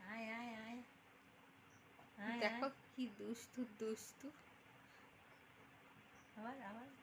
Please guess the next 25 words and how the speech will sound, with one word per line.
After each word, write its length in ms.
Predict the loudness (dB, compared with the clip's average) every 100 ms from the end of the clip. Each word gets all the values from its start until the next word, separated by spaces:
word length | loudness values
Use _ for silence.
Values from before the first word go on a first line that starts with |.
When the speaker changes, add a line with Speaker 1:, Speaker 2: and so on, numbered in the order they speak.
| -10
Speaker 1:
আবার 180 | -6 -4 0
হাত 120 | 0 0
নেবো। 280 | -2 -2 -2 -4 -8 -12 -14 -2
পানি 240 | 0 2 -2 -4
খেলো। 140 | -6 10
Speaker 2:
পানি 320 | 12 12 12 12
খেলো, 320 | 12 12 12
পানি 240 | 12 12 12
Speaker 1:
পানি 140 | 12
Speaker 2:
খেলো। 300 | 12 12 10
Speaker 1:
খাও। 220 | 8 0 -4 -4 -12 -16 -16 -16 -14 -14 -14 -14 -14 -14 -16 -12
হুম, 180 | -8 -6 -8 -12 -16 -16 -8
করো। 180 | -4 -2 -4 -8 -16 -14 -14 -14 -14 -14 -14 -14 -14 -10 4
এ, 100 | 4 12
আবার 260 | 12 12 8 2 -12 -8
মুখে 220 | -8 -4
হাত 160 | -4 -6 -8
না। 60 | -12 -14 -16 -16 -12 -8
এই 60 |
দেখো। 280 | -8 -8 -12 -14 -14 -14 -16 -16 -16 -12 -6
এই 120 | -4
যে 100 | -2
হাত। 240 | -4 -8 -10 -14 -16 -14 -16 -14 -14 -14 -16 -14 -14 -14 -16 -14 -14 -14 -14 -14 -14 -14 -16 -16 -16 -14 -16 -16
ঠিক 180 | -14 -2
আছে? 220 | 0 0